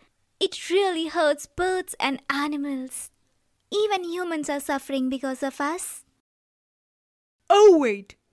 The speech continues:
Speaker 2: did you just say that God punished Chandraya because he made us? Is that what you mean?
Speaker 1: Yes, that's what I'm saying.
Speaker 2: All right, people,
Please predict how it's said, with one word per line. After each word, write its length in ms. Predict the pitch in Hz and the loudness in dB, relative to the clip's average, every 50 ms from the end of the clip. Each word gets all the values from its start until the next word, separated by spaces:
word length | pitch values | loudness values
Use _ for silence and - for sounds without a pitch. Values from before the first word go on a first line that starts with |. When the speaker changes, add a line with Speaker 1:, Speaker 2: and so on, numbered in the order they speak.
| _ _ - | _ _ 2
Speaker 2:
did 140 | - 415 427 466 | 4 4 6 6
you 120 | 440 359 | 4 4
just 320 | 247 262 262 262 - - | 4 4 0 0 -2 -2
say 280 | - 339 285 240 220 220 - - | 0 0 0 0 -2 -4 -4 -2
that 260 | - 220 208 - - | -2 -2 -2 -2 0
God 320 | - 370 311 349 381 - - | 4 4 6 6 4 2 0
punished 380 | 339 294 262 254 262 - - | 0 0 2 0 -2 -4 -2
Chandraya 500 | - 285 254 226 220 208 202 190 190 196 | -2 0 0 0 0 -2 -4 -4 -6 -4
because 300 | 202 269 - - 254 - | -4 -4 -2 -2 -2 0
he 120 | - 247 262 | 0 -2 0
made 320 | 247 247 262 262 254 214 - - | 4 4 4 4 2 0 2 6
us? 500 | 262 277 302 415 508 - - - - - _ - | 6 6 6 4 2 -4 -8 -10 -12 -16 _ 2
Is 280 | - 415 415 392 - - | 6 8 8 8 8 6
that 220 | 311 269 240 - | 4 4 4 2
what 240 | 220 226 226 220 - | 0 -2 -2 -2 -2
you 120 | 240 233 | -4 -2
mean? 320 | 214 214 226 220 214 202 190 _ _ _ _ _ _ _ _ _ _ _ _ _ _ _ _ _ _ _ _ _ _ _ _ - - | 0 0 0 0 0 -2 -4 _ _ _ _ _ _ _ _ _ _ _ _ _ _ _ _ _ _ _ _ _ _ _ _ -8 -2
Speaker 1:
Yes, 500 | - 381 440 622 679 - - - - - - _ _ _ _ _ _ _ _ | 0 0 2 2 0 -2 -4 -8 -12 -16 -20 _ _ _ _ _ _ _ _
that's 300 | - 453 571 659 - - | 0 2 2 2 0 -2
what 180 | 392 392 392 349 | 0 2 2 2
I'm 160 | 320 311 302 | 2 0 -2
saying. 520 | 285 - 339 320 302 285 277 269 262 262 - - - _ _ _ _ _ _ _ _ _ _ _ _ _ _ _ - - | -4 -4 -2 0 0 0 0 -2 -2 -4 -6 -10 -20 _ _ _ _ _ _ _ _ _ _ _ _ _ _ _ -4 0
Speaker 2:
All 280 | 247 233 240 262 269 | 2 2 2 2 2
right, 380 | 226 226 208 202 202 202 - - | 2 0 0 0 -2 -4 -6 -8
people, 480 | - 202 196 185 - 196 190 190 185 | -8 -8 -6 -4 -4 -4 -4 -4 -6